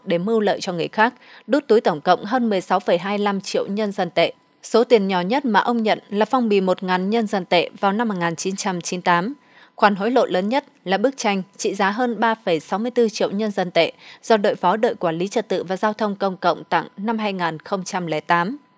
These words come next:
Ngoài việc nhận hối lộ và tham dự thế lực xã hội đen, ông Cường còn đặc biệt đam mê sắc dục. Ông ta dùng thân phận cục trưởng làm vỏ bọc để lập một tổ chuyên săn tìm nữ sinh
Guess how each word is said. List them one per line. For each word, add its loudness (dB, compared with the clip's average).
Ngoài 6
việc -2
nhận 0
hối -4
lộ 4
và 0
tham -4
dự -2
thế -4
lực -4
xã -4
hội -2
đen, 0
ông 0
Cường -2
còn -2
đặc -2
biệt -2
đam -2
mê 0
sắc -8
dục. 0
Ông 2
ta 0
dùng -2
thân -2
phận 0
cục -4
trưởng -2
làm -2
vỏ 2
bọc 2
để 0
lập -2
một -6
tổ 2
chuyên -2
săn -4
tìm -4
nữ -2
sinh 0